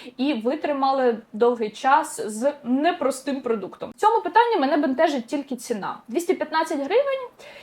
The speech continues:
І, наскільки я зрозуміла, це прям за один патч, тобто за одну цю от масочку. Я не знаю, яка ціна подібних продуктів, наприклад, українських брендів,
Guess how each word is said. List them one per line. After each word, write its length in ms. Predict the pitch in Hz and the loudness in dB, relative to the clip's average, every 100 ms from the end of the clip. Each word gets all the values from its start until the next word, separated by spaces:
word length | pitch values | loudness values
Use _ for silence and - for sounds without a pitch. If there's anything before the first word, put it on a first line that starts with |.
| - - _ - | -20 -20 _ 0
І, 300 | 330 349 262 | 2 2 -2
наскільки 380 | 302 359 349 | -2 -2 0
я 120 | 339 294 | 0 2
зрозуміла, 540 | 294 302 349 480 370 | -2 -2 2 4 4
це 220 | - 359 | 2 -4
прям 260 | 349 320 285 | 0 0 2
за 160 | 262 | 2
один 520 | 285 269 220 269 294 254 - - | 4 2 0 -2 -2 -4 -10 0
патч, 440 | 226 - - - | 0 2 -4 -12
тобто 300 | - - - | -10 -10 -6
за 160 | 214 254 | 2 4
одну 400 | 247 233 392 320 | 4 4 0 -2
цю 220 | - 294 | -2 -2
от 160 | 285 247 | -2 0
масочку. 760 | 233 220 - - - - - 214 | 2 2 0 -10 -16 -16 -12 -2
Я 240 | 277 415 | 2 4
не 80 | 381 | 2
знаю, 440 | 277 339 381 339 | 2 2 4 2
яка 340 | 262 254 320 311 | 0 0 0 -2
ціна 400 | 277 254 320 359 | 0 4 4 4
подібних 480 | 277 233 269 269 | 0 0 -2 -4
продуктів, 760 | 262 240 220 339 381 - 311 302 254 | -4 -4 0 -2 -2 -4 -2 -2 -2
наприклад, 600 | 240 233 277 285 247 240 | -2 0 -2 2 0 0
українських 520 | 247 285 254 254 247 | 0 2 2 0 -2
брендів, 520 | 240 320 480 427 403 | 0 0 2 0 0